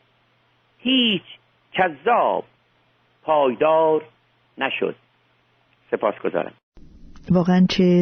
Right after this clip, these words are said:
Speaker 2: زیبا سرود است نعیم اصفهانی. سپاسگزاریم آقای دکتر محمد حسینی که به شرح الواح حضرت بهاءالله خطاب به پادشاهان و رؤسای جمهوری عصر خیش پرداختید که ظاهراً هفتهٔ آینده هم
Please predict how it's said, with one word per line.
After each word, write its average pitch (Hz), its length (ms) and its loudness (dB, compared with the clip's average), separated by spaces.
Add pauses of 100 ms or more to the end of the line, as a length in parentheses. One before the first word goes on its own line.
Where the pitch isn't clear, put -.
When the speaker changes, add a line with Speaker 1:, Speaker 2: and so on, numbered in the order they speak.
Speaker 2:
زیبا 170 640 2
سرود 160 380 0
است 160 360 -2
نعیم 160 400 4 (120)
اصفهانی. 170 600 2 (540)
سپاسگزاریم 196 800 2
آقای 175 380 4
دکتر 170 580 2
محمد 175 360 2
حسینی 170 520 2
که 170 240 2
به 165 80 2
شرح 170 680 4 (460)
الواح 165 380 4 (200)
حضرت 160 360 0
بهاءالله 160 520 2
خطاب 160 480 0
به 160 160 2
پادشاهان 165 680 2
و 160 120 2
رؤسای 165 540 2
جمهوری 160 500 4
عصر 165 340 0
خیش 160 440 0
پرداختید - 640 -4 (680)
که 180 100 0
ظاهراً 180 320 2
هفتهٔ 190 420 2
آینده 170 380 4
هم 208 180 4